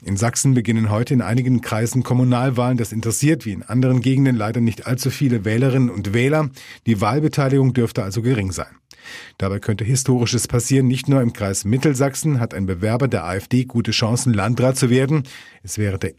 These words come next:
erste solche Posten für die rechtspopulistische Partei überhaupt.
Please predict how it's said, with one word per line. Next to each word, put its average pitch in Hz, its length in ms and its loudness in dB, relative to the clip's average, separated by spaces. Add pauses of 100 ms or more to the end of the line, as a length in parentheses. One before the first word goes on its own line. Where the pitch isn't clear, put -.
erste 143 580 2
solche 131 500 0
Posten 139 600 0
für 131 200 0
die 110 140 -2
rechtspopulistische 117 920 0
Partei 98 380 -2
überhaupt. 127 500 0